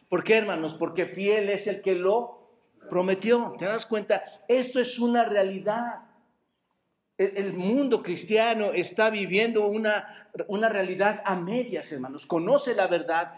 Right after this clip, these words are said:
pero no quiere vivir esa verdad. ¿Te das cuenta?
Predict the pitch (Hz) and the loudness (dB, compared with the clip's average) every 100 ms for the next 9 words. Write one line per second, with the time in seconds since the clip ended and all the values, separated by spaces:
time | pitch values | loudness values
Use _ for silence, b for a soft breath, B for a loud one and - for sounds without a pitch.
0 | B 190 180 202 220 180 220 202 165 156 | B 0 2 2 -2 2 4 4 2 -2
1 | 139 196 247 226 190 - 175 170 175 214 | -2 0 0 0 -2 -2 -4 -4 -6 -8
2 | 233 - _ _ _ _ _ _ _ _ | -10 -14 _ _ _ _ _ _ _ _
3 | _ 165 175 175 190 180 180 180 - - | _ -4 -4 0 -2 0 -4 -4 -16 -20